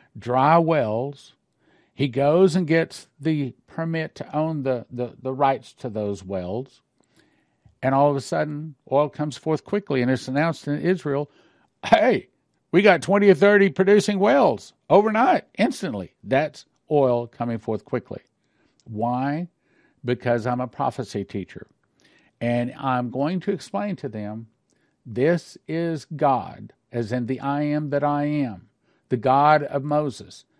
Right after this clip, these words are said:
and Abraham and Isaac and Jacob. This is the God that sent forth his son, Yeshua, Jesus, the Christ Messiah, which your forefathers crucified by mistake, made a mistake,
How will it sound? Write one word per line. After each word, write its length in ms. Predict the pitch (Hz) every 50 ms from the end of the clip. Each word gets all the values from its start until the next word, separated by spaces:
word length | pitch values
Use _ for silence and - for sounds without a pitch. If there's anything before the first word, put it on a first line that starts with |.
| _ -
and 140 | 98 101 -
Abraham 640 | 127 135 139 131 131 120 107 113 110 101 87 80 - _ _
and 160 | - 117 113 -
Isaac 520 | 143 147 147 147 123 - 117 98 - _ - -
and 160 | 117 110 107
Jacob. 480 | 120 147 151 143 - - 101 85 - - _ _ _ _ _ _ _ _ _ _ _
This 220 | 135 143 143 -
is 140 | 170 151 117
the 100 | 127 156
God 420 | 135 123 160 160 151 135 120 104 82
that 100 | 98 107
sent 280 | - - - - 165
forth 320 | - - 156 143 135 - -
his 180 | - 147 -
son, 400 | - - 165 147 127 104 85 - _ _ _ _ _ _ _ _ _
Yeshua, 480 | - 101 - - 185 170 147 120 101 92
Jesus, 500 | 92 113 147 165 151 107 90 87 - -
the 120 | - 135
Christ 380 | 123 - 151 143 143 131 - -
Messiah, 540 | - 104 - - 170 147 135 113 - - - _ _ _ _ _ _ _ _ _
which 240 | - 127 123 - -
your 240 | 147 156 160 160 143
forefathers 1080 | - - 180 190 202 190 170 - _ - 160 151 147 143 131 135 135 139 135 135 -
crucified 880 | - _ - - 180 170 - - 151 - - 143 135 131 131 131 131 131 - -
by 160 | 123 127 131
mistake, 600 | 147 165 156 - - - 151 127 135 180 - _ _ _ _ _ _ _ _ _ _ _ _ _ _ _ _ _ _ -
made 160 | 110 113 120
a 40 | 135
mistake, 460 | 160 151 - - 147 123 127 170